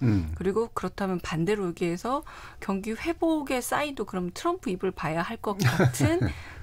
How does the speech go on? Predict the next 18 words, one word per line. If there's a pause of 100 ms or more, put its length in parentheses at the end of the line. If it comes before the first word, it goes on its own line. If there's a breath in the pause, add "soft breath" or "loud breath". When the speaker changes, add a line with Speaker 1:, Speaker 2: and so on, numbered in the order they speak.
Speaker 2:
예감에
지금 (100)
다들 (340 loud breath)
시달리고
있는데
그게
만만치
않은
문제가
될
것
같다라는
점
그리고 (340 loud breath)
이게
방금
말씀하신
것처럼